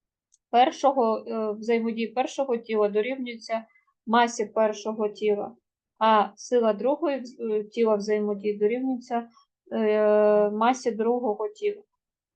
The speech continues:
Отже, сила гравітаційної взаємодії двох тіл прямо пропорційна добутку мас цих тіл. Вивід-, виві-, виміряв гравітаційну сталу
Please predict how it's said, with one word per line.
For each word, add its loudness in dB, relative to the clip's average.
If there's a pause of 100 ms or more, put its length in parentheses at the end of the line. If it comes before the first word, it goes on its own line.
(300)
Отже, 2
сила 4
гравітаційної -4
взаємодії -2
двох -8
тіл -2
прямо 2
пропорційна -6
добутку -6
мас -2
цих -8
тіл. -6 (4000)
Вивід-, 4
виві-, 2
виміряв 0
гравітаційну -4
сталу 0